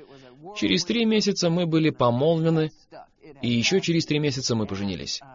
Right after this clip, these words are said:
И вот спустя семь лет у нас двое красивых детей. И когда я вспоминаю об этом, я вспоминаю, как первый раз сказал ей, что я люблю её. И я помню, что я чувствовал, и, конечно же, я помню, что чувствовала в то время она.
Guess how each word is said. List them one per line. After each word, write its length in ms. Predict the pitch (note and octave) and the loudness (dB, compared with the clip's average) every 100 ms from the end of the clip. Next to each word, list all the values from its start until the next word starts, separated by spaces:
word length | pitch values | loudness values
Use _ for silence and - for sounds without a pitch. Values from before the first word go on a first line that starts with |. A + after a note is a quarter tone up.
| A#2 G#2+ E2 _ _ _ - C#3 - | -20 -20 -20 _ _ _ -20 -18 -6
И 80 | B3 | 0
вот 180 | A3+ | 0
спустя 360 | - F#3+ F3+ E3+ | 0 -4 2 2
семь 200 | D#3+ D3 | 2 0
лет 280 | E3 E3+ - C3 A#2 _ | 0 -2 -4 -20 -20 _
у 80 | - | -4
нас 260 | E3+ D#3+ | -2 -2
двое 240 | B2+ E3 D#3 | 0 2 2
красивых 420 | B2+ A#2+ A2+ G#2 | 2 0 0 -2
детей. 540 | F#2+ - - - - - | -4 -8 -12 -16 -16 -10
И 60 | |
когда 260 | - F#3+ F#3+ | -4 0 2
я 60 | F3+ | 2
вспоминаю 420 | F3+ F#3+ F#3+ F3 | 2 2 2 2
об 60 | |
этом, 200 | F3 C#3 | 2 2
я 100 | C3 | 2
вспоминаю, 460 | C3+ C3+ C#3 C#3+ C3 | 2 0 0 0 2
как 260 | A#2+ D#3+ D#3 | 0 0 -2
первый 240 | F3+ G3 | 2 2
раз 200 | D#3+ D3+ | 2 0
сказал 360 | - A#2+ C3+ B2+ | 0 2 2 4
ей, 140 | A#2 | 2
что 160 | - A2 | 0 0
я 100 | G#2+ | 0
люблю 280 | G#2 B2 | 0 -2
её. 200 | A#2+ D2+ - _ - - - - | -2 -4 -10 _ -20 -20 -20 -6
И 60 | E3+ | 0
я 120 | F#3 | 0
помню, 240 | G#3 G3 | 2 0
что 120 | F3+ G3+ | 2 0
я 80 | |
чувствовал, 460 | G3+ A#3+ - G2 E2 | 0 -4 -4 -4 -6
и, 60 | G2 | 0
конечно 380 | G#2 C#3+ - | 0 0 -4
же, 140 | F#2+ F#2+ | -6 0
я 140 | A2 | 0
помню, 280 | A2+ D3 C3 | 2 0 0
что 200 | - A#2 | 0 -2
чувствовала 500 | - G#2+ - G2+ G2+ | -2 -6 -4 -2 -2
в 60 | - | -2
то 100 | A2+ | -4
время 300 | G#2+ F#2+ A2+ | -2 -4 -4
она. 180 | C#3+ | -6